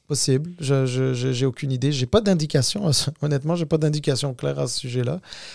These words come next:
Mais les gens spéculent à partir du moment où le gouvernement a plus de... Enfin, dix-huit mois ou plus.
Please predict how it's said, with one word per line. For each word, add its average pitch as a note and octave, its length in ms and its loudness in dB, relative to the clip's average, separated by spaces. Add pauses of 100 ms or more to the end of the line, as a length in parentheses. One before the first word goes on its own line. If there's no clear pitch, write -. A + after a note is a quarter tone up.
(240)
Mais D3 100 6
les C#3+ 140 8
gens D#3 120 6
spéculent D3+ 500 0
à C3+ 40 4
partir C3 260 -4
du C3 80 -6
moment C#3 300 0
où C#3 80 0
le B2+ 60 -4
gouvernement C3+ 640 0
a B2+ 100 4
plus C#3+ 240 -6
de... B2 460 -2 (640)
Enfin, C3 280 0
dix-huit C3 300 0
mois C3+ 180 0
ou C3 80 -2
plus. - 580 -4